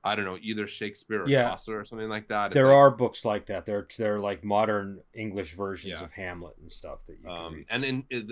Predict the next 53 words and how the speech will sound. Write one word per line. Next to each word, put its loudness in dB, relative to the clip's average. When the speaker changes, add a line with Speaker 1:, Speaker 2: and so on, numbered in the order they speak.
Speaker 1:
I -2
kinda -6
compared -8
the -8
two. -10
There -6
are -4
some -6
lines -4
that -6
are -10
just -16
exactly -6
line -6
for -10
line, -4
same -6
in -6
the -8
old -4
as -6
the -10
new. -4
Speaker 2:
Mm-hmm. -14
Speaker 1:
And 0
then 2
in -6
some -2
instances, -8
it -16
kinda -6
clarifies -6
it. -18
So -4
anyway, 0
the -10
point -4
is, -4
I 0
read -4
the, -12
the -14
more -6
modern -4
version. -8
And -4
I 0
w-, -2
I 0
was -2
actually -4
curious -6
about, -2